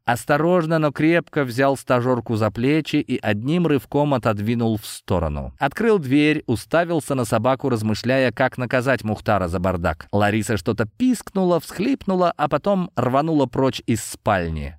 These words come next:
Она, похоже, реально решила, будто я садист. А я не садист.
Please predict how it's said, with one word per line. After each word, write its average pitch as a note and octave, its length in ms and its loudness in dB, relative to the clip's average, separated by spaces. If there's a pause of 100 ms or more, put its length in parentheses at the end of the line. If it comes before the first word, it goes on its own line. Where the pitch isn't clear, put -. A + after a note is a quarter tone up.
(100)
Она, G2 240 -2
похоже, A#2 400 0
реально B2 440 0
решила, A2 360 -2
будто G2+ 380 -2
я F#2 200 0
садист. F2+ 680 -4
А D#2+ 100 -2
я F2 160 0
не C3+ 140 -2
садист. E2 600 -8